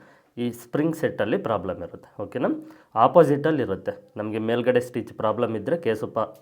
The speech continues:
ಬಾಬಿನಲ್ಲಿ ಸೆಟ್ ಮಾಡಬೇಕು. ಕೆಳಗಡೆ ಸೈಡು ಸ್ಟಿಚ್ ಸರಿಯಾಗಿ ಬರ್ತಾ ಇಲ್ಲ ಅಂದರೆ ಸ್ಪ್ರಿಂಗ್ ಸೆಟ್ಟಲ್ಲಿ ಅಡ್ಜಸ್ಟ್ ಮಾಡಬೇಕು, ಆಪೋಸಿಟಲ್ಲಿ ಅಡ್ಜಸ್ಟ್ ಮಾಡಬೇಕು. ಈಗ ನಾನು ಫಸ್ಟು ಈ ಕೇಸು ಬಾಬಿನಲ್ಲಿ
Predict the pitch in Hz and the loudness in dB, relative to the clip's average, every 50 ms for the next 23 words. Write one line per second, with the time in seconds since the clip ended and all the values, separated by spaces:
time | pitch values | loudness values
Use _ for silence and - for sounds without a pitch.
0 | - 113 110 110 104 95 117 107 104 101 98 - - - - - - - - - | -8 -4 -2 -2 0 -2 -2 -4 -4 -2 -2 -2 -4 -4 -8 -16 -20 -6 -4 -4
1 | 107 - - 117 104 101 98 98 95 95 175 240 - - - - - - - _ | -4 -4 -2 -2 -2 -2 -2 -6 -4 -4 -6 -6 -6 -10 -20 -20 -20 -20 -20 _
2 | _ _ - 139 139 139 165 160 160 - 165 143 143 139 143 - - - - - | _ _ 4 4 6 6 6 4 4 2 4 2 4 4 4 2 0 -2 -10 -20
3 | - _ _ _ - - - - 147 - - 127 - 139 120 131 131 110 104 113 | -20 _ _ _ -20 -10 -4 -4 -4 -4 -4 -2 -2 0 4 4 2 4 2 -2
4 | 107 - - 117 110 107 107 107 104 101 139 214 226 - - - - - - - | -2 0 0 0 0 2 0 -2 -2 -2 -4 -4 -4 -8 -16 -20 -20 -20 -4 0
5 | 139 139 135 135 135 123 107 - - 104 101 127 185 262 262 - - 110 104 104 | 2 2 2 2 0 -2 -4 -2 -2 -4 -2 0 -2 -2 -4 -4 -6 -6 -4 -4
6 | 107 - - - 95 90 90 85 95 - - - - 127 123 123 139 131 113 110 | -8 -8 -6 -8 -8 -8 -8 -10 -12 -14 -14 -4 0 0 0 2 2 0 0 -2
7 | 107 - 107 101 110 170 233 - - - - - - _ 123 120 110 107 113 - | -4 -4 -4 -2 0 0 0 0 -2 -12 -20 -20 -8 _ -2 -2 0 0 -6 -6
8 | - 110 101 92 90 101 101 - 165 151 117 127 - - - - - - - _ | -4 -8 -8 -6 -8 -10 -6 -2 -2 0 2 0 0 -2 -6 -16 -20 -20 -20 _
9 | _ 135 131 131 131 - 147 143 - - 165 175 - 139 143 139 143 147 151 151 | _ -2 -2 0 2 2 2 2 2 -6 -6 -4 -2 -2 -2 0 2 2 2 2
10 | 151 170 143 135 131 127 113 117 107 101 92 92 107 160 | 2 0 2 2 2 2 0 -2 -4 -4 -4 -4 -4 -6